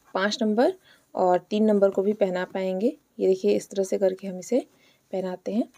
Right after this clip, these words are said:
बहुत सुंदर लगती है और पूरी कवर है, कहीं से भी ठंड नहीं लगेगी कान्हा को।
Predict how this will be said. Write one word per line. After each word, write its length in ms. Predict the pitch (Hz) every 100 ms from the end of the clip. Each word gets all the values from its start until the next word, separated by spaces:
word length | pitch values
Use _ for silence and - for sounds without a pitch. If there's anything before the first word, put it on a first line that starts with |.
| _ _ -
बहुत 480 | 226 240 262 262 -
सुंदर 260 | 196 196
लगती 340 | 190 190 - 202
है 80 |
और 180 | - - 190 247
पूरी 320 | 240 240 269
कवर 320 | - 202 190
है, 60 | 220
कहीं 220 | 226 196
से 120 | 190
भी 100 | 190 196
ठंड 200 | 202 202
नहीं 220 | 202 190
लगेगी 380 | 185 185 180 185
कान्हा 300 | 185 180 180
को। 220 | -